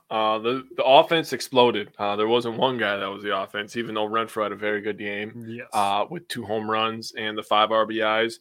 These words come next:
Speaker 1: which got him to sixty-eight. And I was like, "Couldn't get one
Speaker 2: So
Speaker 1: more?"
Speaker 2: close.
Speaker 1: We coulda had it back to back, you son of a bitch. Um,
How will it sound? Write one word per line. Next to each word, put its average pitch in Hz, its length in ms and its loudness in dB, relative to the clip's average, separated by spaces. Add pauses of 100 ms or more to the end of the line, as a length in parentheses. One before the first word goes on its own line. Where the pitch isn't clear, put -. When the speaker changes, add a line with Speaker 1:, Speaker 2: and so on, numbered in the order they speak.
(160)
Speaker 1:
which - 160 -12
got 135 160 8
him 131 80 2
to 110 80 -4
sixty-eight. 107 640 -4
And 104 80 -14
I 101 40 -8
was 107 120 -12
like, - 160 -12 (320)
"Couldn't 113 180 -10
get 113 140 -4
one 113 160 0
Speaker 2:
So 139 100 4
Speaker 1:
more?" 190 160 10
Speaker 2:
close. 127 640 -2
Speaker 1:
We 127 120 -4
coulda 123 200 2
had 117 140 6
it 113 80 -2
back 117 220 4
to 110 80 -8
back, 117 280 0
you 123 60 -14
son 127 200 -10
of 120 80 -8
a 117 100 -2
bitch. 131 320 -6 (540)
Um, 190 400 4